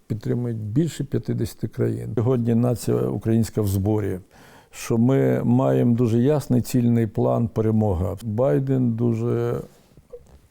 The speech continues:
глибоко і далеко го-, е, бачив,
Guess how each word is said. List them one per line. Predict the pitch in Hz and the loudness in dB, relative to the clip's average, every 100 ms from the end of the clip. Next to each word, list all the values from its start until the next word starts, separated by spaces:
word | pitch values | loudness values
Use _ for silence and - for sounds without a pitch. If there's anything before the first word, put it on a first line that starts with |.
| _ - | _ -2
глибоко | 120 131 160 147 - 131 127 - | 2 2 2 0 0 0 0 -2
і | 117 113 113 117 - - 58 78 98 - | 0 0 0 -2 -8 -18 -18 -14 -10 -8
далеко | 110 107 107 107 - 113 120 - _ _ _ _ _ _ _ _ - | -2 0 0 -2 -4 -6 -6 -12 _ _ _ _ _ _ _ _ -4
го-, | 101 104 117 120 110 | -2 -2 -4 -6 -4
е, | 107 | -2
бачив, | 98 147 - 135 | -2 -2 -2 -4